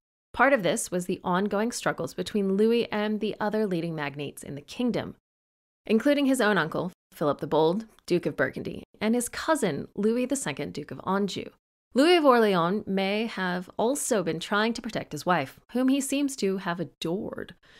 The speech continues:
and protect his own political power. Valentina was hurt by her banishment, but she accepted it. Honestly,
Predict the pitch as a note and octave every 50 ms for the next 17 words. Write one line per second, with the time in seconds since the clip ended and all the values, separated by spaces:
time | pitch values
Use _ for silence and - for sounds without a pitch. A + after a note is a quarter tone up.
0 | - - - - - - A3+ B3 C4 - D4+ - A3 F3+ - - - F#3 - -
1 | E3 D#3 - - E3+ D#3 - - D3+ - - - G#3+ F#3 - - - _ _ _
2 | _ _ _ _ _ - F#3+ B3+ D4+ F4+ G4 F#4+ - A#3+ A#3+ A#3+ A3+ G#3+ F#3+ F3+
3 | - - - F#3+ - - - F3 D#3+ D#3+ D#3+ D#3 E3 D3+ D#3 E3 E3+ - - C#3
4 | C3 - - - _ _ _ _ _ _ _ - F#3 - - - F3+ E3+ - -
5 | - - - - - - - - - - _ _ _ _ _ _ _ _ _ _
6 | - A#3 B3 C4 B3 - C4 B3+ B3+